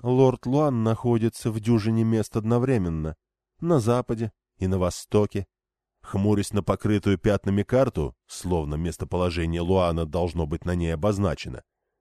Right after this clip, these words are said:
Бергита пробормотала ругательство, гораздо более грубое, чем было необходимо, поскольку теперь Ринхарфор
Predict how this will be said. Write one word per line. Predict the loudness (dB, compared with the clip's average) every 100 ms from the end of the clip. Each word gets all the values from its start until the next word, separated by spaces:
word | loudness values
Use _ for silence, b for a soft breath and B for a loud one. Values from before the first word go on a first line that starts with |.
| _
Бергита | 0 0 4 4 4
пробормотала | 4 6 6 6 6 6 6 6
ругательство, | 4 6 4 4 -6 -4 -4
гораздо | 0 0 0 -2 -2 -2
более | 2 2 2
грубое, | 2 4 4 4 0 -2 _ _ -6
чем | 2 4
было | 6 6
необходимо, | 4 2 2 -2 0 0 0 -6 _ _ -4
поскольку | -4 -2 -4 -4
теперь | -6 -6 -4 -2 -2 -2
Ринхарфор | -2 0 0 0 0 0 -4